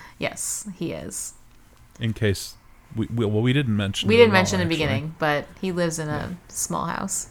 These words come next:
Speaker 1: a hobbit house, basically.
Speaker 2: With square doors.
Speaker 1: Which
Speaker 2: How dare, he's the worst hobbit in the world.
Speaker 1: Right. Where's the brown doors? I just watched
Speaker 2: Like, no.
Speaker 1: Two Towers and Return of the King extended editions yesterday.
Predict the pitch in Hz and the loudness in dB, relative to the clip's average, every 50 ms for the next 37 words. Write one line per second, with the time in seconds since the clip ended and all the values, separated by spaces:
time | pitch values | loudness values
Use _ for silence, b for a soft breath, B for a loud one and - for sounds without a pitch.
0 | - - 185 175 165 - - - - 185 - - - - - - - 202 - - | -4 -2 2 4 4 4 4 2 -2 -2 -2 -4 -4 -4 -4 -6 -6 -6 -8 -10
1 | - - - - 208 - B B B B B B B B B B B B 123 110 | -12 -10 -10 -10 -12 -12 B B B B B B B B B B B B 0 0
2 | - - - - 113 107 101 95 - 98 92 98 117 139 - - 120 104 92 - | 0 0 0 2 2 2 2 2 0 -4 -4 -2 -2 -4 -2 -2 -2 -2 -2 -2
3 | 101 98 95 92 95 92 - - - 101 104 107 104 - - - 107 101 92 95 | -4 -4 -2 -4 -4 -6 -6 -4 -4 0 0 2 0 0 -2 -2 -2 -2 -2 -4
4 | - - 104 98 95 101 101 95 95 92 92 92 95 - - - - - - - | -4 -4 -4 -4 -4 -4 -2 -2 0 0 0 -2 -4 -6 -8 -12 -16 -20 -20 -20
5 | - - - - 190 190 185 180 180 170 - - - - - - - - - - | -20 -20 -12 -6 -4 -2 -2 -2 -4 -2 -2 -2 -2 -4 -8 -12 -12 -12 -12 -12
6 | - - - 160 196 202 - - 180 165 165 165 - 104 98 101 104 104 95 90 | -8 0 0 0 2 2 0 2 2 2 2 2 0 -2 -2 -2 -2 -4 -4 -6
7 | 92 - - - - 110 113 - 131 95 92 98 107 - - - 95 95 - - | -8 -12 -14 -8 -8 -6 -4 0 0 2 2 0 -2 -4 -6 -6 -8 -8 -8 -8
8 | - - - - - - - - - - 165 - - 104 101 - - - - 165 | -8 -8 -8 -10 -10 -10 -10 -10 -10 -10 -8 -6 -6 -6 -6 -8 -10 -10 -10 -10
9 | 165 - - - - - - - 67 - 196 190 | -8 -8 -6 -6 -6 -6 -6 -8 -6 -6 -6 -8